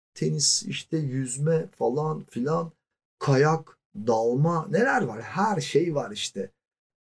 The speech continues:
Neyse ben de step aerobik'i seçtim. Yani hoca bana vermiş.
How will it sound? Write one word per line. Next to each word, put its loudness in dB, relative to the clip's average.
Neyse 4
ben 2
de -2
step 4
aerobik'i 2
seçtim. -4
Yani -2
hoca 4
bana 0
vermiş. -2